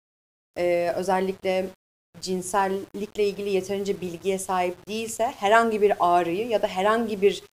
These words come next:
korku ya da çekinceyi otomatik olarak vajinismus olarak etiketleyebiliyor kişi kendinde. Ee, dolayısıyla bunun ne olduğunu birazcık açıklayıp, e, kişinin biraz hani kendini anlamasına destek olmak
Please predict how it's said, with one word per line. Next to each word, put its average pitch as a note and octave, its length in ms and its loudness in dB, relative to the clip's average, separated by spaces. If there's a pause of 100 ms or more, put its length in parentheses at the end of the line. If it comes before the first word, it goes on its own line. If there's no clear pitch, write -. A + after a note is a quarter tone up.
(400)
korku G3 520 2
ya G3+ 120 2
da G3+ 100 2
çekinceyi G#3 560 0
otomatik G#3 440 -2
olarak A3+ 320 0
vajinismus G#3 520 -2
olarak G3 440 0 (220)
etiketleyebiliyor D#3+ 760 -2
kişi - 240 -6
kendinde. D#3 680 -6 (540)
Ee, F#3 180 -4
dolayısıyla G#3+ 500 2
bunun A3 300 0
ne A3 40 4
olduğunu G#3 560 6
birazcık E3 400 -2
açıklayıp, F#3 520 -6 (1000)
e, F3 500 0
kişinin G3+ 460 0
biraz F#3+ 280 0 (280)
hani E3+ 200 -4
kendini F#3 680 -2
anlamasına F#3 580 -2
destek E3+ 360 -6
olmak F#3+ 280 -6